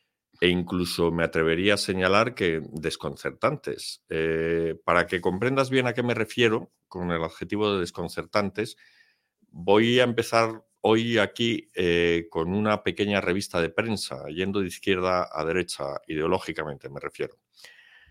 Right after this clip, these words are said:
Eh, Público titulaba su crónica, "El F M I sitúa a España junto a Estados Unidos como ejemplo de resistencia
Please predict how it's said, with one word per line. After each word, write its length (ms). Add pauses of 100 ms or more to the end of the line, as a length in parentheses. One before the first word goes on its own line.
(240)
Eh, 640
Público 560
titulaba 480
su 200
crónica, 760
"El 140
F 180
M 160
I 280
sitúa 420
a 20
España 400
junto 320
a 40
Estados 360
Unidos 500
como 260
ejemplo 460
de 60
resistencia 760